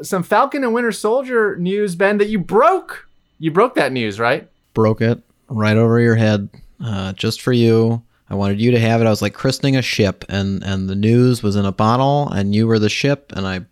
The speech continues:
Speaker 2: broke it, and somehow that metaphor works. Just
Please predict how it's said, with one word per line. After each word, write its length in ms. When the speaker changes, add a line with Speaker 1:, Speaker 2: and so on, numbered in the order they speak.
Speaker 2:
broke 240
it, 260
and 400
somehow 720
that 120
metaphor 400
works. 420
Just 360